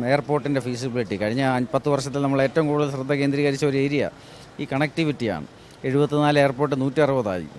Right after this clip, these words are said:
രണ്ടായിരത്തി മുപ്പതാകുമ്പോഴത്തേന് നാനൂറ്റി അമ്പതാവുമെന്നാണ് പറയുന്നത്. ഈ ഏരിയയിലൊക്കെ ജനങ്ങൾ ഒരു എയർപോർട്ട് ആഗ്രഹിക്കുന്നുണ്ട്, അതിൻ്റെ ഫീസിബിലിറ്റി നോക്കണം. അതുപോലെ വേൾഡ് ക്ലാസ് ആയിട്ടുള്ള ഇൻഫ്രാസ്ട്രക്ചർ. ഇപ്പം തിരുവല്ല, ഈ തിരുവല്ലയിലൊക്കെ ആകപ്പാടെ ഒറ്റ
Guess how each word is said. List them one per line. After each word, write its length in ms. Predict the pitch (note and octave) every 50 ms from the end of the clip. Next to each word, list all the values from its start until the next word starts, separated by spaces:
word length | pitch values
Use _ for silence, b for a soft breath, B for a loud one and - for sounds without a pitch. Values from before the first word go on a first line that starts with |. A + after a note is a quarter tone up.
| - - - - - - - - - F2+ - - - - - C3 C3+
രണ്ടായിരത്തി 360 | C3 C3 C3 C#3 C3+ B2+ C3+ C3+
മുപ്പതാകുമ്പോഴത്തേന് 600 | B2+ - C#3+ C#3 C#3 C#3+ C#3+ C#3 C#3 C#3 C#3+ C#3 C3 B2+
നാനൂറ്റി 340 | B2+ C3+ D3+ D#3 C#3 D3+ D3+ D3
അമ്പതാവുമെന്നാണ് 540 | C#3 C#3+ D3 D3 C3+ C3 C3+ B2+ B2+ A#2+ A#2 A2
പറയുന്നത്. 280 | G#2 G2+ G2 F#2 F2+ - - B B B B B B - E3+
ഈ 40 | E3+ D#3+ E3
ഏരിയയിലൊക്കെ 380 | D#3+ F3 F3+ E3+ E3+ E3 E3+ D#3+
ജനങ്ങൾ 240 | D#3 D#3+ E3 E3 D#3+ D#3 C#3 D#3
ഒരു 80 | D3+ D3+
എയർപോർട്ട് 340 | D3 D3 D3+ D#3 E3 C#3+ D3 D3
ആഗ്രഹിക്കുന്നുണ്ട്, 520 | C#3 C#3+ C#3 D3 C3 C3+ A#2+ B2 A2+ G2+ G2+
അതിൻ്റെ 160 | G#2 A2+ B2 B2
ഫീസിബിലിറ്റി 420 | C3+ C3+ - D#3+ D3+ D#3 D3 C#3 C3 B2+
നോക്കണം. 260 | A#2 G#2 G#2 G2+ F2+ - B B B B B B -
അതുപോലെ 320 | D3 C#3+ C#3 D3 D3 D3+ C#3+ B2+ - - - - C#3 C3
വേൾഡ് 180 | D#3 D#3+ - E3
ക്ലാസ് 180 | E3+ D#3+ D3+ E3
ആയിട്ടുള്ള 240 | D3+ C#3 D3 D3 C#3+ A#2+
ഇൻഫ്രാസ്ട്രക്ചർ. 560 | A#2+ - C3 C#3+ C#3 - - A#2+ - - A2 - - - - - - - - - - - - - - - - - - - -
ഇപ്പം 180 | - B2 A#2+ A#2 C#3
തിരുവല്ല, 300 | C3+ D3 C#3+ C3 A#2+ G2+ - - B B B B B B - D#3+
ഈ 60 | D3+ C#3+
തിരുവല്ലയിലൊക്കെ 520 | D#3+ D#3+ E3 E3+ E3 F3 E3+ E3+ E3 D#3+ D3+ C3+
ആകപ്പാടെ 300 | C#3+ C#3+ D#3+ D#3 D3 D#3 C#3+
ഒറ്റ 120 | B2 -